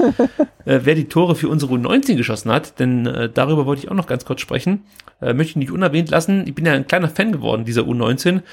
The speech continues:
Nicht, dass ich die früher überhaupt nicht beobachtet hätte, aber ich muss ganz ehrlich sein,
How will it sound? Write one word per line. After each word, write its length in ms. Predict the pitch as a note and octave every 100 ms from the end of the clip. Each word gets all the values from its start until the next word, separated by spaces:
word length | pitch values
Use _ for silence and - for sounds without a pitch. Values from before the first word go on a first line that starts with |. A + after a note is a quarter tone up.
| - -
Nicht, 160 | -
dass 140 | A#2 G#2+
ich 220 | F#2 - _ - _ _ _ - _ _ _ - -
die 80 |
früher 220 | - C#3+ C3+
überhaupt 360 | A2+ C3+ -
nicht 160 | E3+ -
beobachtet 640 | - F3+ E3 E3 E3 -
hätte, 240 | D#3+ F3
aber 120 | - B2+
ich 60 |
muss 180 | C3+ C#3
ganz 140 | C#3+ -
ehrlich 200 | D#3 D#3
sein, 240 | C#3+